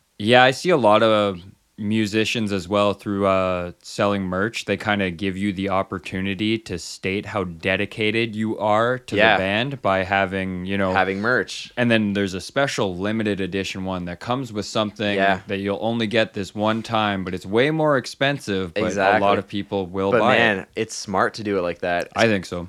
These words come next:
Speaker 2: It is. Or it's like, "Here's a limited logo release," or,
Speaker 1: Yeah,
Speaker 2: like,
Speaker 1: straight up.
Speaker 2: Or, like, here's this. This is only, like, the Halloween theme. This is the Valentine's theme. It's like, man, that's smart. They're just thinking of cl-, merch as, like, a clothing brand.
Speaker 1: Straight up.
Speaker 2: 'Cause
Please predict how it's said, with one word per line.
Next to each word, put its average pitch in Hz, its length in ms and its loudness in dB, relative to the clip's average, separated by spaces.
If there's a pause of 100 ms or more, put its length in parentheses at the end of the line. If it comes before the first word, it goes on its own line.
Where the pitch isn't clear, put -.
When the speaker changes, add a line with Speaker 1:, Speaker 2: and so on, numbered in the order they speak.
(140)
Speaker 2:
It 98 100 2
is. 101 240 2
Or 101 140 2
it's 101 100 0
like, 90 120 -4
"Here's 113 200 -2
a 113 80 0
limited 104 340 -2
logo 101 380 2
release," 85 540 -4
or, 87 160 -4
Speaker 1:
Yeah, 110 160 2
Speaker 2:
like, 104 80 2
Speaker 1:
straight 101 260 -2
up. 104 180 0 (220)
Speaker 2:
Or, 101 100 2
like, 95 120 2
here's 104 360 -2
this. 107 260 2
This 101 160 -8
is 98 120 -10
only, 98 240 -4
like, 90 140 -4
the 90 80 -4
Halloween 101 540 2
theme. 90 340 -6
This 95 160 -6
is 104 60 -14
the 107 80 -4
Valentine's 104 680 -2
theme. 87 240 -8
It's 85 140 -12
like, 90 340 -6 (100)
man, 104 200 -8
that's 104 160 -10
smart. 98 460 0
They're 98 120 0
just 98 140 -8
thinking 110 320 -6
of 95 180 -4
cl-, 101 220 -6
merch 95 380 -4
as, 95 120 -4
like, 90 280 -2
a 85 80 -12
clothing 95 440 -4
brand. 78 380 -10 (280)
Speaker 1:
Straight 98 280 0
up. 95 100 0
Speaker 2:
'Cause 98 200 -2